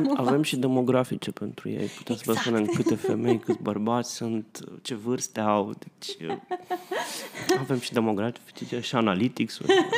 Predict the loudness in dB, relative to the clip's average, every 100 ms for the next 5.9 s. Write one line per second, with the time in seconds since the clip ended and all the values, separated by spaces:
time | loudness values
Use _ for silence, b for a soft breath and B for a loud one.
0 | 0 -2 B B B B B -2 -2 0
1 | -2 -2 -4 -4 -2 0 0 0 0 -2
2 | -4 -6 -4 -2 0 0 0 2 2 2
3 | 2 2 2 2 0 0 -2 -4 -2 -2
4 | 0 -4 -2 -2 0 0 -2 -4 -4 -2
5 | 0 0 0 -4 -2 0 2 2